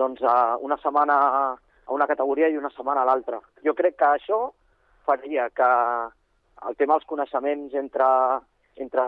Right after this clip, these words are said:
tots els àrbitres, doncs, aniria, aniria força bé i també, doncs, aniria bé perquè no es faria distincions, no?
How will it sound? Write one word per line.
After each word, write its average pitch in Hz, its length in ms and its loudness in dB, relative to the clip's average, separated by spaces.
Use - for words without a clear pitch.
tots 143 180 -2
els 131 160 0
àrbitres, 165 480 0
doncs, 127 300 -8
aniria, 135 360 0
aniria 127 320 -2
força 147 320 -2
bé 180 160 0
i 139 260 -6
també, 131 320 0
doncs, 185 220 -4
aniria 139 380 0
bé 165 160 0
perquè 139 560 -2
no 147 240 -4
es - 100 -10
faria 160 460 -2
distincions, 139 720 -4
no? 139 160 -10